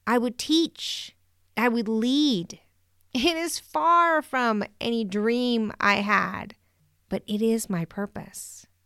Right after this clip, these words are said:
I leaned into my path. I stepped away from dreams. I stepped away from trying to make things happen.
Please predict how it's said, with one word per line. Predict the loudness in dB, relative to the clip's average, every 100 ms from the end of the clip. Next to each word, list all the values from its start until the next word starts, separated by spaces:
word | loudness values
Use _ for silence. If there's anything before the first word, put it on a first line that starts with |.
| _ _ _
I | 0 2
leaned | 2 2 2 2 2 2
into | 0 0 -2 -4 -4 -4
my | 0 -2
path. | -4 -4 -4 -6 -10 _ _ _ _ _
I | -8
stepped | -6 -4 -4 -2
away | -4 -2 0 -2 -4
from | -6 -10 -8
dreams. | -6 -4 -2 -4 -6 -12 -16 -20 _ _ _ _ _
I | -8
stepped | -6 -4 -4 -4
away | -6 -4 -4 -4 -4 -6
from | -10 -10 -6 -4 -4 -6 -8 -10 _ _ _ _ _
trying | -8 -4 -2
to | -2
make | -2 0 2 0 -2 -12 _
things | -4 -4
happen. | -4 -6 -6 -8 -8 -12